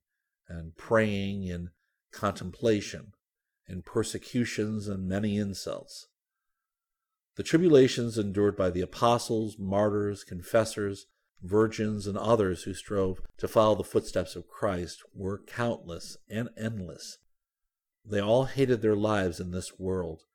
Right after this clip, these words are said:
so that they might gain eternal life.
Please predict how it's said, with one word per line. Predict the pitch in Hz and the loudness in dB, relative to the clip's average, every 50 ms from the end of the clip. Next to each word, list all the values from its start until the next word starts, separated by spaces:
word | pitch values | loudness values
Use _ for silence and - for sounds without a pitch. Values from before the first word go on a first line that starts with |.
| _ _ _ _ _ _ _ _ _ | _ _ _ _ _ _ _ _ _
so | - - - 95 | -10 -6 -4 -4
that | 87 - | -2 -2
they | 107 98 | -2 -2
might | 95 95 98 98 92 - _ | -2 -2 -4 -6 -6 -10 _
gain | - 98 92 90 87 | -8 -6 -6 -6 -6
eternal | 90 82 - - - 98 92 90 87 90 | -6 -8 -10 -12 -10 -10 -8 -6 -6 -6
life. | 95 95 92 85 78 - - - | -6 -6 -6 -6 -8 -12 -16 -20